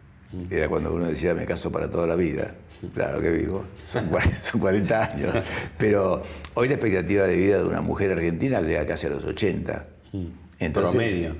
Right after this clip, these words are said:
Speaker 2: promedio. Y eso es agua, a-, mejor vivienda, más agua potable. Falta mucho. Solo al veinte por ciento de los argentinos le falta el agua potable y al cuarenta por ciento le faltan cloacas.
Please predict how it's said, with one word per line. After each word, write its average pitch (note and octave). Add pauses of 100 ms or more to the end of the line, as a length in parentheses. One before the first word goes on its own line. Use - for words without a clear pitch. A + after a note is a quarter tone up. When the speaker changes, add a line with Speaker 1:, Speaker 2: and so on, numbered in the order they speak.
(120)
Speaker 2:
promedio. D2+ (260)
Y A#2+
eso A2
es D#2+
agua, G2+ (100)
a-, F#2 (140)
mejor F2+
vivienda, A#2 (180)
más G2
agua G2
potable. F2+
Falta E2+
mucho. F#2+ (200)
Solo F2+
al -
veinte F2
por -
ciento D#2
de D2+
los D2+
argentinos F#2+
le -
falta D#2+
el D#2+
agua E2
potable F#2
y D#2+
al -
cuarenta D#2+
por C#2+
ciento D#2
le D2
faltan D#2
cloacas. E2+